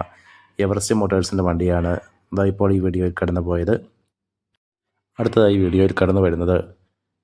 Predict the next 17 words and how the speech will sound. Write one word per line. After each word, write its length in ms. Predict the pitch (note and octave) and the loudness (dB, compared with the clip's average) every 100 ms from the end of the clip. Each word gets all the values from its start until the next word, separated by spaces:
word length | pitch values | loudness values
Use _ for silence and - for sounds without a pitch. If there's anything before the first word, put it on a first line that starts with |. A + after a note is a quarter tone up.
| - | -6
കോട്ടയത്ത് 400 | G2+ G2+ A2 A2+ | -2 2 2 2
നിന്നും 240 | G2 F2+ F#2 - - | 2 0 -4 -8 -12
കെ 160 | - G2 | 0 0
കെ 140 | F#2+ G#2+ | 2 0
റോഡ് 200 | G#2+ G#2+ | 2 2
വഴി 200 | G2+ F2+ F2+ | 2 0 -2
മണിമലയ്ക്ക് 440 | G2 G2 G2+ G2+ | 0 2 2 0
സർവീസ് 380 | G2+ F2+ F#2 F2 | -2 0 0 0
നടത്തുന്ന 340 | F#2+ F#2 F2+ F2 - - | -2 -2 -2 -2 -4 -6
മഹനീയത്തിൻ്റെ 560 | G2 G#2 G#2+ G#2+ A2 | -6 -2 -2 0 0
വണ്ടിയാണ്. 440 | G2 E2+ F2 D#2 D2+ - _ _ _ | 0 0 -2 -4 -8 -18 _ _ _
കഞ്ഞിക്കുഴി, 520 | - G#2 G#2 G2+ G#2 A#2 | -8 -2 -2 0 2 2
വടവാതൂർ, 540 | G2+ E2+ F2 F2+ G2 G2 | 0 0 0 2 2 2
മണർകാട്, 520 | E2+ E2+ E2+ E2 E2 - _ _ _ _ _ _ | 0 0 -2 -2 -4 -8 _ _ _ _ _ _
വെള്ളൂർ, 380 | G#2 G2 A2 A2+ - _ _ | -4 -2 0 -2 -6 _ _
പാമ്പാടി, 460 | - F2+ F2+ E2+ F2 A#2+ _ _ _ _ _ - | -10 -8 -6 -6 -8 -14 _ _ _ _ _ -6
ആലാമ്പള്ളി, 560 | G#2 G2 G2+ G2 F#2 | -2 2 2 2 2